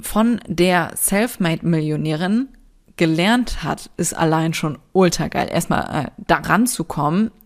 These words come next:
den Willen zu haben, da immer wieder nachzufragen und da erstmal ranzukommen und hat dann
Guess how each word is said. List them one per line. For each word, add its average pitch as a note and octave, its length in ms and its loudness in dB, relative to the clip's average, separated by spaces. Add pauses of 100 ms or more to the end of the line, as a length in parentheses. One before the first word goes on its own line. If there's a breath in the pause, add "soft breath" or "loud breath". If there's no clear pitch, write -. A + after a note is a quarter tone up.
(180)
den D#3+ 460 0
Willen B3+ 320 4
zu D#3 280 -4
haben, E3 680 -2 (1700)
da E3 460 2 (220)
immer F#3+ 280 4
wieder D#3 200 0
nachzufragen E3 1000 0
und E3 140 0
da D3 100 4
erstmal D3+ 240 -4
ranzukommen F3 960 0 (1700 loud breath)
und F#3+ 180 4
hat F#3+ 280 0
dann C4+ 420 2